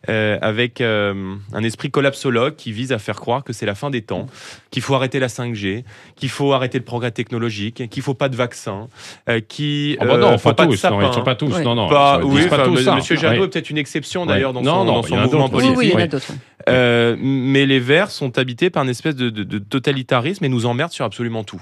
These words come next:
Speaker 1: Voilà, donc, euh, les sapins, c'est non, le tour
Speaker 2: Ouais.
Speaker 1: de France, c'est non, la viande, c'est non, la cinq G, c'est non. Eh ben,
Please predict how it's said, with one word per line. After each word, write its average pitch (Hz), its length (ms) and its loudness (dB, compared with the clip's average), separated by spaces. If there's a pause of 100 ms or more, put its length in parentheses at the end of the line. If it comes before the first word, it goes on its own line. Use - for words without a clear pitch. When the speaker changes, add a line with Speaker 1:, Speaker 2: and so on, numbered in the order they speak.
Speaker 1:
Voilà, 101 240 -4
donc, 101 200 -8
euh, 104 60 0
les 123 120 2
sapins, 135 400 0
c'est 123 180 -6
non, 120 260 -4
le 175 100 -4
tour 95 100 -2
Speaker 2:
Ouais. 135 100 -2
Speaker 1:
de 135 80 -4
France, 127 280 -8
c'est 131 160 -4
non, 127 300 -2
la 160 140 0
viande, 127 260 -2
c'est 131 180 -4
non, 127 220 -2
la 165 120 -4
cinq 131 220 -8
G, 127 140 -4
c'est 120 180 -6
non. 147 240 -2 (500)
Eh 123 60 -2
ben, 131 380 4